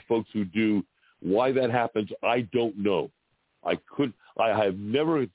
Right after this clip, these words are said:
come up with a physiologic mechanism as to why that happens. It's just an observation. Uh,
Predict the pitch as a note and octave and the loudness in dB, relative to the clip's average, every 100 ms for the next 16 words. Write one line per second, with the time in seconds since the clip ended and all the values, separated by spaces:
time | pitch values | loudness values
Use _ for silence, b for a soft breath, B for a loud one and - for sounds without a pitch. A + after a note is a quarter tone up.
0 | - - _ _ - C3 C3 A2+ G2 - | -14 -20 _ _ -6 -2 0 0 -2 -2
1 | B2 A2 A2+ A2 F#2 - A2 G2+ F#2 E2+ | -2 0 0 0 -4 -4 -4 -2 -4 -4
2 | D2+ D2+ b b G#2 A2+ A2 F#2+ G#2 G2+ | -6 -10 b b -4 -2 0 0 2 2
3 | G2 G2 F#2+ G2 F#2 _ _ - F#2+ F#2 | 0 0 -2 -2 -12 _ _ -6 -6 -4
4 | B2+ A#2+ - A2+ F#2 D#2+ F2+ F2+ F#2 - | -4 -4 -4 0 0 -2 -4 -2 -2 -4
5 | - _ _ _ _ _ _ _ _ _ | -18 _ _ _ _ _ _ _ _ _
6 | _ _ _ _ _ _ - G2 | _ _ _ _ _ _ -2 0